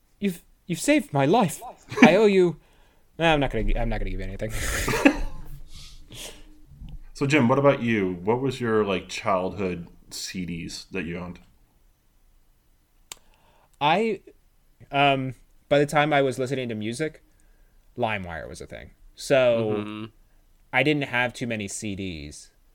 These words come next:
Speaker 1: So I can actually name all of the C Ds that I have ever owned.
Speaker 3: Oh, wow. It's less than, like, what, twenty?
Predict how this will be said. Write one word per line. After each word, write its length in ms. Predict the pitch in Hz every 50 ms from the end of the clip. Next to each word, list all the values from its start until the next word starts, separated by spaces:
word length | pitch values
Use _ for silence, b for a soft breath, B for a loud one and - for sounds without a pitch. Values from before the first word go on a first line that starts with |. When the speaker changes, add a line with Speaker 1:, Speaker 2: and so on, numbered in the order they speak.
| _ _ _ _ _ _ _ _ _ -
Speaker 1:
So 180 | - - 123
I 100 | 113 117
can 160 | 113 - 127
actually 360 | 113 110 113 110 - - 113 110
name 260 | 107 104 104 104 104
all 220 | - 107 104 104
of 60 | 101
the 80 | 98 101
C 200 | - - 104 98
Ds 220 | 92 90 92 92
that 160 | - - 80 76
I 80 | 82 87 87
have 240 | 92 95 90 82 85 - -
ever 260 | 92 82 87 78 69
owned. 300 | 80 73 69 69 - - _ _ _ _ _ - - _ _ _ _ _ _ _ _ _ _ _ _ -
Speaker 3:
Oh, 100 | - 135
wow. 380 | 117 110 117 117 113 110 104 - _ _
It's 300 | - 139 131 - - 127
less 220 | 127 120 117 -
than, 180 | - 131 120 113
like, 180 | 107 110 -
what, 160 | - 107 - -
twenty? 320 | - 113 107 113 139 160